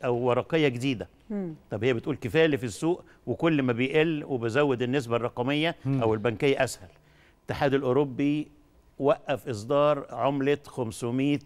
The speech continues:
Speaker 1: يورو، العملات الكبيرة، لأن بيقول لك ليه؟ اكتشفوا إنه العملات الكبيرة بتستخدم في غسيل الأموال
Speaker 3: مم.
Speaker 1: بسهولة ومنابع الفساد المختلفة.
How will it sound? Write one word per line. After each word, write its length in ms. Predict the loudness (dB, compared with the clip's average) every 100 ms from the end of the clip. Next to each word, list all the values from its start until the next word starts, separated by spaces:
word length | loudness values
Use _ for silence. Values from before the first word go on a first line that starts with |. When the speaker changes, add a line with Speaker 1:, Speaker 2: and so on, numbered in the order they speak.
| -4
Speaker 1:
يورو، 320 | 4 4 2 -4 -18 _ _ _ -6
العملات 300 | 0 0 0
الكبيرة، 440 | -6 -4 -2 -2
لأن 160 | -4 -4
بيقول 200 | 0 0
لك 160 | 0
ليه؟ 220 | 0 0
اكتشفوا 520 | -2 -4 -4 -4 -2 -2
إنه 220 | -2 -2 -6 -10
العملات 400 | -2 0 2 0
الكبيرة 440 | -2 -6 0 2 2
بتستخدم 500 | 0 -4 -2 0 -2
في 120 | 0
غسيل 320 | -2 0 0
الأموال 520 | 2 0 0 2 0 -2 -12 -10
Speaker 3:
مم. 140 | -4
Speaker 1:
بسهولة 600 | -2 0 2 4 4 4 2 2 2 -2 -8 -10 -4
ومنابع 1080 | -2 -2 -4 -8 -4 0 4 4 4 2 -2
الفساد 540 | -6 -4 0 0 -2 -16 _ _ -20 -20 _ _ _ _
المختلفة. 640 | -4 -2 -2 0 0 0